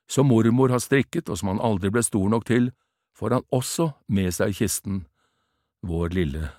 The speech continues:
nordlandsgutt. Den dagen han skal begraves, er vi tidlig i kirken. Den er nydelig pyntet med blomster og kranser fra familie, venner og bekjente. Maria og Amund har vært tidlig ute med kisten, som er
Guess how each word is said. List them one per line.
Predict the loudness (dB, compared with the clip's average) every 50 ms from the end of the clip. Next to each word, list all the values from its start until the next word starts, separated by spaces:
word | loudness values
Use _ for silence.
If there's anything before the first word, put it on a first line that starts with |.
| _ _ -8
nordlandsgutt. | -6 -6 -4 -6 -6 -8 -10 -10 -10 -10 -10 -10 -12 -12 _ -20 -20 _ _ _ _ _ _ _ _ _ _ _ _ _ _ _ _ _ _ _ _ _ _ _ _ _ _ _ _ _ _ _ _ _ _ _ _ _ _ _ _ _ _ _ -2
Den | 2 2 4 4 4
dagen | 4 4 4 2 2
han | 0 0
skal | 2 2 0 0
begraves, | 2 2 2 4 4 4 4 4 2 -2 -2 -4 -4 -8 _ _ _ _ _ _ _ _ _ _ _ _ _ _ _ _ -8 -6
er | -4 -2
vi | -2 -4
tidlig | -4 -4 -6 -4 -4 -4 -8 -10 -8
i | -8 -12
kirken. | -8 -8 -8 -8 -8 -12 -16 -16 _ _ _ _ _ _ _ _ _ _ _ _ _ _ _ _ _ _ _ _ _ _ _ _ _ _ _ _ -12
Den | -8 -6 -4
er | -2 0
nydelig | 0 0 0 0 -2 -6 -6 -8 -6
pyntet | -2 0 0 0 -2 -6 -10 -8 -6
med | -6 -6 -4
blomster | -4 -4 -4 -4 -8 -12 -10 -10 -10
og | -4
kranser | -2 -2 -2 -2 -2 -6 -6 -8 -8 -8
fra | -8 -8 -6 -6 -6 -8
familie, | -8 -10 -8 -6 -6 -6 -6 -6 -8 -8 -8 -6 -4
venner | -4 -4 -4 -4 -6 -6 -8
og | -8
bekjente. | -8 -6 -6 -6 -6 -8 -6 -6 -6 -6 _ _ _ _ _ _ _ _ _ _ _ _ _ _ _ _ _ _ 0
Maria | 2 4 4 4 4 4 4 4
og | 4 2
Amund | 2 2 2 2 2 2
har | 2 0
vært | 0 -2 -2 -4
tidlig | -4 -2 0 -2 -2 -2
ute | -2 -4 -4 -2 -4 -4
med | -4 -2 -2
kisten, | -2 -2 -2 -4 -6 -8 -8 -8 -10
som | -10 -8 -8
er | -6 -6 -8 -8